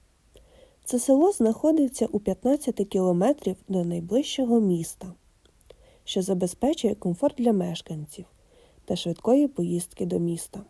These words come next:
Загальна площа складає п'ятдесят п'ять квадратних метрів. Будинок побудований з цегли,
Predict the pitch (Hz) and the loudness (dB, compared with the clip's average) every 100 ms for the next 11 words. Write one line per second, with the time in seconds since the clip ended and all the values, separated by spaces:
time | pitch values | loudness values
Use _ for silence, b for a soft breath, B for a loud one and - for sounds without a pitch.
0 | _ _ _ _ b b b b b 220 | _ _ _ _ b b b b b 0
1 | 208 196 190 190 180 - 190 277 285 - | 2 4 4 4 2 0 0 0 -4 -4
2 | 202 190 170 180 - 190 170 170 - 226 | -6 -4 -4 -6 -6 -4 -4 -6 -4 -4
3 | 277 - 180 - - 190 175 170 175 185 | -4 -6 -4 -4 -8 -8 -6 -6 -4 -6
4 | 175 170 165 170 - 170 - _ _ _ | -4 -6 -6 -10 -14 -18 -18 _ _ _
5 | _ b b b b b b b 202 196 | _ b b b b b b b -4 2
6 | 302 392 285 - 190 196 190 254 294 269 | 4 6 4 0 0 2 4 4 4 4
7 | 269 - 185 170 170 175 | 0 -4 -4 -4 -4 -6